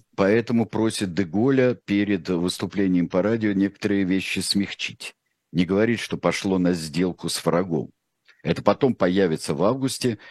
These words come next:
а, в манифесте с-, а, «Свободной Франции» появится. А там так было. Если это будет позорное пе-, перемирие, то мы никогда там не сможем, не отмоемся, мы должны сопротивляться.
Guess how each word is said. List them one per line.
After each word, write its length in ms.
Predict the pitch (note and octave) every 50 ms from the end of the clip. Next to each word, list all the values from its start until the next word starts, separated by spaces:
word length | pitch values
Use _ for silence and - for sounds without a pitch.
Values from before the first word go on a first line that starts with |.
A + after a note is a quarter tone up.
| - - -
а, 240 | - C#2+ D#2+ D#2+ D#2
в 280 | C#2+ - F2 F2 E2+ E2
манифесте 720 | E2+ G2 G2+ G2+ G2 - - F#2 D#2 - - - - - _ _ _ _ _ _ _ _ _ _ _ _ -
с-, 180 | - - - _ _ _ _ _ -
а, 260 | - C#2 C#2 C2 C2+
«Свободной 500 | - - F2 E2+ D#2 C#2 D#2 - - D2+
Франции» 520 | - - - A#1+ A#1 - - - - - _ _ _ _ _ _
появится. 580 | - A1+ A#1+ B1 A#1 G1+ - - - - - - _ _ _ _ _ _ _ _ _ _ _
А 100 | - D3
там 240 | D#3 - D3 D#3 C#3
так 300 | - - A2+ B2 A#2 E2
было. 200 | D#2+ F2 D#2 D#2
Если 540 | E2 E2 G2+ A#2 A#2 - - B2 A#2 G#2+ - - - - -
это 220 | - F#2 - -
будет 300 | G#2+ A2 A2+ A2 A2 -
позорное 580 | - A2+ G#2+ F#2 G2+ A2+ A2+ G#2+ G#2 G2+ F#2+ F#2+
пе-, 320 | - - F#2 F2+ F2+ F2+
перемирие, 600 | D2+ - F#2+ F2+ F#2 G2 G#2+ A#2+ B2+ A#2 A2+ G#2 G2
то 140 | - F2
мы 120 | E2+ F#2+ G#2+
никогда 520 | A2 G#2 F#2 - F2+ E2+ D#2+ F#2+ G2+ G2+
там 200 | - F2+ D#2 D#2+
не 100 | E2 D#2+
сможем, 460 | - - - F2 F#2 F2+ D#2+ D#2 D2
не 100 | C#2+ D2+
отмоемся, 580 | D#2 D2+ - - D#2 F2 F#2 F#2 E2 - - D2
мы 80 | D2 D2
должны 300 | D2+ D2+ C2 - E2 D#2+
сопротивляться. 760 | - - - - - - - A1+ A1 - - - - -